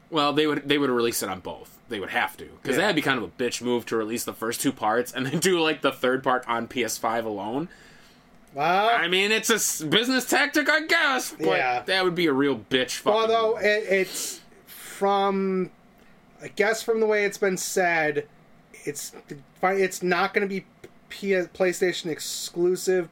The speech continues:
Speaker 2: permanently.
Speaker 1: No, I would imagine not.
Speaker 2: I guess it's only, like, PlayStation exclusive for, like, the first year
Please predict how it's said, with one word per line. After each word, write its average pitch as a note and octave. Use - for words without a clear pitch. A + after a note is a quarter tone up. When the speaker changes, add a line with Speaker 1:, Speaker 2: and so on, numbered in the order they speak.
Speaker 2:
permanently. A#3+
Speaker 1:
No, B2
I C3+
would C3
imagine F#2+
not. D#3
Speaker 2:
I D#3+
guess F#3+
it's G#3
only, G#3+
like, G3
PlayStation G3
exclusive F#3+
for, F#3
like, F3
the D#3+
first D#3+
year F3+